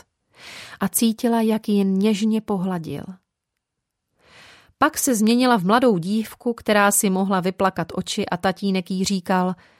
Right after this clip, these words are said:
„Bůh ti dá ke Karlovi novou, jinou lásku, když ho o to poprosíš, Corrie.“ Poté se z ní stala velitelka odbojového hnutí pomáhajícího Židům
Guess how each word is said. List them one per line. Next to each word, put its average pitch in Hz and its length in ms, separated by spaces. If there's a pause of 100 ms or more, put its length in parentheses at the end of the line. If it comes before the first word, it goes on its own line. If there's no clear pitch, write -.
(400)
„Bůh 226 280
ti 247 120
dá 220 260
ke 226 160
Karlovi 220 500
novou, 175 580 (180)
jinou 247 420
lásku, 175 600 (360)
když 190 320
ho 214 100
o 208 100
to 220 140
poprosíš, 233 680
Corrie.“ 156 400 (1800)
Poté 294 400
se - 180
z 233 80
ní 254 160
stala 226 340
velitelka 214 600
odbojového 196 680
hnutí 180 520
pomáhajícího 185 960
Židům 196 540